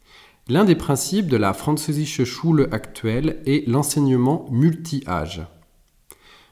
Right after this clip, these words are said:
Depuis deux mille deux, l'enseignement dure obligatoirement toute la journée. Lors de l'année deux mille douze deux mille treize, l'école introduisit un tronc commun pour les enfants de tous âges qui prépare à différents diplômes de fin d'études.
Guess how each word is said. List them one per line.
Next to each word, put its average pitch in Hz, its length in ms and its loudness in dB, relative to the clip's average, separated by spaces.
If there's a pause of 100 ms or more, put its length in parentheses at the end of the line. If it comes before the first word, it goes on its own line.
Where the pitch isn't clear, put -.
Depuis 127 320 0
deux 139 160 6
mille 151 240 4
deux, 127 160 2
l'enseignement 160 540 4
dure 160 340 2
obligatoirement 151 640 2
toute - 240 -6
la 165 100 4
journée. 101 380 0 (1400)
Lors 147 160 6
de 156 100 6
l'année 156 640 6 (120)
deux 123 200 4
mille 180 240 4
douze 139 260 2
deux 156 100 6
mille 156 200 6
treize, 190 400 2
l'école 160 360 4
introduisit 147 920 0
un 120 160 2
tronc 202 240 0
commun 117 380 4
pour 127 180 -2
les 123 160 4
enfants 151 280 0
de 120 120 2
tous 147 360 -2
âges 120 360 -2 (280)
qui - 120 -10
prépare 175 680 0
à 120 80 0
différents 147 440 0
diplômes 131 460 0
de 110 100 0
fin 127 200 -2
d'études. 90 500 -4